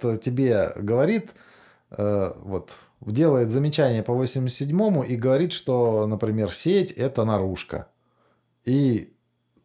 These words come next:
там заставляет че-нибудь по-, показывать. Ну, то есть, как бы непонятно, невозможно. Щас я открою восемьдесят седьмое,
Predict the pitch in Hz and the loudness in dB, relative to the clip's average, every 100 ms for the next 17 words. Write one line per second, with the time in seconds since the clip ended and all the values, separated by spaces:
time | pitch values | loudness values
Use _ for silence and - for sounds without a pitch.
0 | _ 85 80 85 101 107 104 135 147 117 | _ -6 -4 -4 -4 -2 2 2 4 2
1 | - 107 117 101 92 - 90 85 78 92 | 0 -2 0 -2 -4 -4 -2 -2 -2 -4
2 | 101 107 92 85 78 - - _ _ _ | 0 0 0 -2 -6 -10 -20 _ _ _
3 | _ _ _ _ _ _ _ _ _ _ | _ _ _ _ _ _ _ _ _ _
4 | _ _ _ _ - 156 131 107 - - | _ _ _ _ -4 -2 0 -2 -4 -18
5 | - 98 87 92 107 147 190 156 101 101 | -10 -8 -6 -4 -2 0 2 2 0 0
6 | 135 180 175 127 98 - - 113 90 85 | 0 2 2 0 -2 -6 -8 -4 -2 -2
7 | 85 - 139 95 87 - 82 - 95 98 | -4 -4 -2 -2 -4 -10 -14 -10 -6 -4
8 | 90 | -6